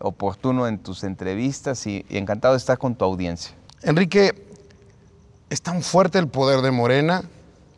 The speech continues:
Speaker 2: para tener que hacer una coalición de cuatro fuerzas políticas que históricamente parecen ser contrarias, parecen ser adversas.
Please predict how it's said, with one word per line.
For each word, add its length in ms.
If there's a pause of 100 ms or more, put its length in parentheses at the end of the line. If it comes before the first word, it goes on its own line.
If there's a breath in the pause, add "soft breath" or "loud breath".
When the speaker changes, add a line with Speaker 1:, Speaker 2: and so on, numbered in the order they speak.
(380)
Speaker 2:
para 180
tener 320
que 80
hacer 220
una 220
coalición 580
de 100
cuatro 380
fuerzas 460
políticas 680
que 100
históricamente 720
parecen 460
ser 260
contrarias, 680
parecen 440
ser 240
adversas. 720